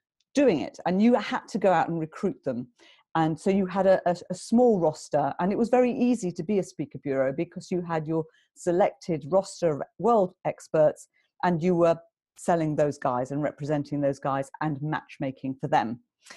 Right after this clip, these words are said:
So twenty years on, it seems that everybody, the whole world and his dog, is now an expert. And if they're good at marketing,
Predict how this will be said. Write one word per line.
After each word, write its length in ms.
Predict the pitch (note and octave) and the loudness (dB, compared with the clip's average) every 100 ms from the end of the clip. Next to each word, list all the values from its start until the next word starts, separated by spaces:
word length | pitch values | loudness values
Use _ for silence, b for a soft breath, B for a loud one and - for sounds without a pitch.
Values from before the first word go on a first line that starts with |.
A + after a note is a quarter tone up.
| B B B | B B B
So 260 | - G#3+ G#3 _ _ _ _ _ _ - | 0 0 0 _ _ _ _ _ _ -8
twenty 400 | - D4 C4+ B3 | 0 2 4 2
years 300 | G#3+ G3 F#3 | 4 4 4
on, 440 | B3 C#3+ D#3+ G#3+ _ _ _ - | 4 2 0 -6 _ _ _ -4
it 140 | A#3 | -4
seems 400 | - C#4 A#3+ A#3+ | -2 0 2 2
that 240 | A#3 A3+ - A#3+ | 2 0 2 0
everybody, 640 | C4 A3+ E3 D3 C#3+ D3 | 2 2 0 0 -2 -6
the 140 | D#3 | -6
whole 240 | D#3+ A3+ A#3 | -2 0 2
world 240 | G#3+ G3 | 2 2
and 120 | F#3+ F3 | -2 -4
his 180 | F#3 | -6
dog, 480 | - A#3 F3 C#3 - _ _ _ _ - | -4 0 2 0 -2 _ _ _ _ -4
is 140 | G3 | 0
now 180 | G#3 F#3+ | 4 4
an 80 | E3+ | 2
expert. 480 | - - B2+ - - - _ _ b b b - | -2 -8 -8 -8 -12 -20 _ _ b b b -2
And 220 | F3+ F3+ | 0 2
if 140 | F#3+ F#3+ | 0 2
they're 100 | G3 | 2
good 160 | D4+ | 4
at 140 | D4+ C4 | 4 6
marketing, 800 | C#4+ F4+ D#4+ - F3 D3 G3+ | 6 4 2 -4 -2 -2 -4